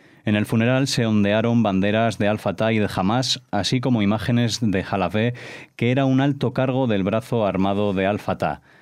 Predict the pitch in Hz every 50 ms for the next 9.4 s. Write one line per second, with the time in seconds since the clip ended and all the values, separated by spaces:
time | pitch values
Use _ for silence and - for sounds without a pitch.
0 | - _ - 98 95 90 90 92 92 92 98 104 110 117 120 117 - 110 101 95
1 | - - 113 113 113 - 127 117 127 127 123 127 - - - - 107 95 98 101
2 | 104 110 - - _ 98 95 - - - 90 78 73 - - _ _ _ _ _
3 | _ _ _ _ _ - - - 101 92 - 113 107 110 110 - 110 104 110 117
4 | 131 135 143 135 - - - _ _ 117 117 123 127 120 117 110 - - 139 139
5 | 139 127 117 107 95 - 98 95 110 127 131 151 156 143 127 - 117 120 135 147
6 | 156 156 - - _ _ _ _ _ - 113 117 123 123 113 107 98 92 - 98
7 | 95 123 143 143 131 147 139 143 - - - 110 98 - - 101 - 95 85 -
8 | 117 110 113 113 113 - - _ - 107 95 - - - 101 92 - 110 90 92
9 | 87 - 95 85 - - -